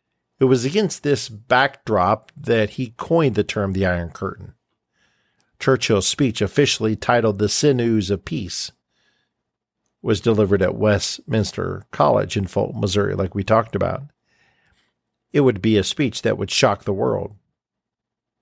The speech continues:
He used the term Iron Curtain to describe the ideological divide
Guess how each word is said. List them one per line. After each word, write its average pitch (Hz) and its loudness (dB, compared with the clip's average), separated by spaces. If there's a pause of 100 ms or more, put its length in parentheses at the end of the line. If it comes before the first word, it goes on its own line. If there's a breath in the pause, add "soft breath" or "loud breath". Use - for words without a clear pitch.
(880)
He 151 0
used 170 2
the 143 4
term 123 2
Iron 117 2
Curtain 127 0
to 107 -2
describe 104 0
the 110 -4
ideological 110 0
divide 101 2